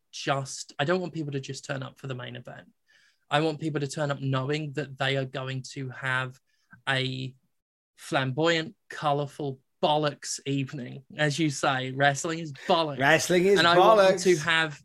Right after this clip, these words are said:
Speaker 1: you know, I wanna have the most entertaining bollocks in professional wrestling.
Speaker 2: <laughs>
Speaker 1: That's what I want.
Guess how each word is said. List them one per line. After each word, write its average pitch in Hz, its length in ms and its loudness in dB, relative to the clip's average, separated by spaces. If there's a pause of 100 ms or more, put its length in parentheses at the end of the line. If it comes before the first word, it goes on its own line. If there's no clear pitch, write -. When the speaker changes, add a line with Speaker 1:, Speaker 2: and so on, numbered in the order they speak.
(100)
Speaker 1:
you 185 140 2
know, 143 260 4
I 190 140 4
wanna 208 240 2
have 175 260 -2
the 175 80 -8
most 156 240 -4
entertaining 170 680 -4 (100)
bollocks 139 400 -4
in 139 80 -8
professional 135 580 -10
wrestling. - 460 0
Speaker 2:
<laughs> - 40 -12 (760)
Speaker 1:
That's 185 200 2
what 190 140 2
I 156 160 6
want. 135 220 -4